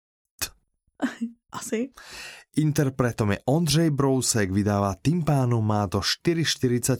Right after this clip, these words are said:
Speaker 2: päť, je to česky. Podtitul Co zmůže síla přátelství?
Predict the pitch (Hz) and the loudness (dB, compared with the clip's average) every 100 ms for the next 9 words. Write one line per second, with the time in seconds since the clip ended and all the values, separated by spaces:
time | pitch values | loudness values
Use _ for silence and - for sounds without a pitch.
0 | - - 160 127 120 120 107 - 139 - | -2 0 2 2 2 0 -2 0 0 0
1 | - 120 117 - _ _ _ - _ _ | 0 0 -2 -6 _ _ _ -20 _ _
2 | - 135 139 - 135 123 131 127 127 131 | -2 -2 -2 -2 0 2 2 2 0 -4
3 | _ _ _ _ _ - 262 185 107 98 | _ _ _ _ _ 2 2 2 2 2
4 | 95 90 92 87 - 107 104 98 92 - | 2 2 2 0 0 2 2 0 -2 -2
5 | 117 92 87 92 90 - - 95 110 117 | 0 0 -2 -2 -2 -2 -2 -6 -6 -12